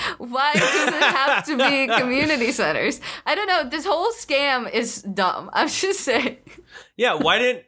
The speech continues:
Speaker 2: his scam should have been, if he really wanted money, militarize the fire department the way we've militarized the police department. That's where the money is.
Speaker 1: Yeah, it's just, it seemed like such a short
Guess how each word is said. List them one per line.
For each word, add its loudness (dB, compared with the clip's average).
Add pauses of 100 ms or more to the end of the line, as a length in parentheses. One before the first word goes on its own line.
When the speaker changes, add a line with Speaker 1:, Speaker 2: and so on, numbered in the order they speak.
(140)
Speaker 2:
his 0
scam 2
should 0
have -2
been, 4
if -2
he -2
really 2
wanted 2
money, 0 (420)
militarize 0
the 0
fire 0
department 0
the -2
way 4
we've 0
militarized 2
the 0
police 0
department. 2 (160)
That's 2
where 2
the 0
money 2
is. 0 (120)
Speaker 1:
Yeah, 0
it's -4
just, -2
it -2
seemed 0
like 0
such -2
a 0
short -2